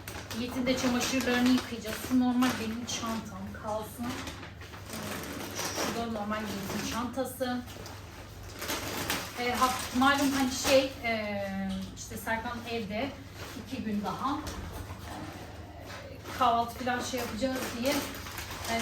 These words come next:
normal şey yaparız diye. İşte böyle iki tane bir cips aldık. Leysin. Şunu da göstereyim hemen. Şöyle Trenin organik yumurtasını aldık. Biz genelde Trenin'kini alıyoruz hani normal şeylerde. Eğer şeyse de babam çiftlikten getiriyor.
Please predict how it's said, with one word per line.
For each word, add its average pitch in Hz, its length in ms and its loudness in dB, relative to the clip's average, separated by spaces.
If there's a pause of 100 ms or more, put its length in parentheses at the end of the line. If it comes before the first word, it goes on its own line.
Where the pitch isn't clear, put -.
normal 240 220 2
şey 254 160 0
yaparız 247 340 0
diye. 226 60 -6
İşte 262 200 0
böyle 262 120 6
iki - 160 0
tane 254 240 6
bir 240 80 0
cips 254 280 2
aldık. 233 380 6
Leysin. 269 580 2 (360)
Şunu 262 160 -2
da 240 100 -2
göstereyim 196 680 -4
hemen. 214 240 -4 (220)
Şöyle 262 400 2
Trenin 254 500 2
organik 240 400 0
yumurtasını 269 680 4
aldık. 269 220 4
Biz 277 140 -6
genelde 262 320 4 (120)
Trenin'kini 240 520 0
alıyoruz 196 360 -2
hani 202 460 -6
normal 185 200 -2
şeylerde. 202 420 -4 (120)
Eğer 226 260 0
şeyse 208 380 -6
de 247 140 0
babam 226 200 -2
çiftlikten 220 520 -4
getiriyor. 196 480 -2